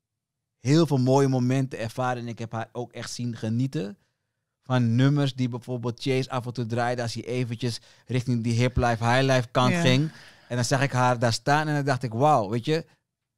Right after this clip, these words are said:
Speaker 1: die momenten zijn niet onze momenten, want dat zijn momenten die ze thuis had met
Speaker 2: Ja.
Speaker 1: haar moeder, waar ik niet bij was."
Speaker 2: Ja.
Speaker 1: En in ene beleef ik het wel met haar.
Speaker 2: Ja.
Speaker 1: Dus dat was voor mij een reden.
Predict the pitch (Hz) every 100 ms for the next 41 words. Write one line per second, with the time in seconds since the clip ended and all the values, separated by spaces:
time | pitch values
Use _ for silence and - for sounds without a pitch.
0 | _ 110 _ _ 110 165 175 165 160 147
1 | 135 151 156 160 151 151 147 143 135 139
2 | 139 139 135 127 127 127 127 127 127 127
3 | 117 120 110 110 - 117 131 117 117 117
4 | _ _ 113 113 117 120 117 120 113 -
5 | 110 - 120 113 113 110 127 110 - -
6 | 170 - - - 113 135 139 151 147 127
7 | 127 120 113 110 110 123 131 123 120 147
8 | 208 - 180 - 113 139 127 117 120 120
9 | 123 139 135 135 131 143